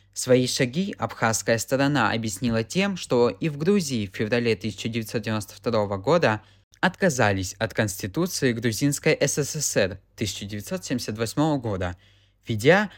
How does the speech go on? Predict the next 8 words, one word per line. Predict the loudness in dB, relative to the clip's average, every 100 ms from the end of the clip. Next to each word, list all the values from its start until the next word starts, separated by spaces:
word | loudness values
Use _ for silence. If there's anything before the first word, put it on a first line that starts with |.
| -20
в | -2
действие | -2 0 -2
Конституцию | 0 -2 -4 -4 -4 -4 -6 -6
тысяча | -6 -8 -8
девятьсот | -6 -6 -6 -4
двадцать | -4 -4
первого | -4 -2 -2
года. | -2 -2 -2 -6